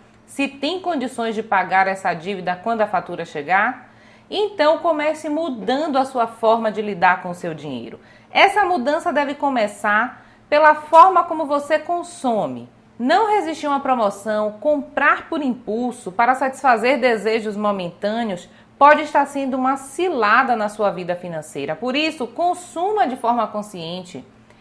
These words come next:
Esse consumo consciente precisa sim fazer parte da sua vida.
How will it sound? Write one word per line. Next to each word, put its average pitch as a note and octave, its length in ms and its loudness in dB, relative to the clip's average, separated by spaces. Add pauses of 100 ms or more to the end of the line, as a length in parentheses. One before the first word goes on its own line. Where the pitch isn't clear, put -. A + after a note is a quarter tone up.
(280)
Esse F#4 380 0
consumo F4 560 -2
consciente C4 680 -4
precisa D#4+ 800 -2
sim C4+ 320 -6
fazer A3 300 -2
parte G3 360 -2
da F3+ 140 -8
sua F3 180 -8
vida. D3+ 420 -10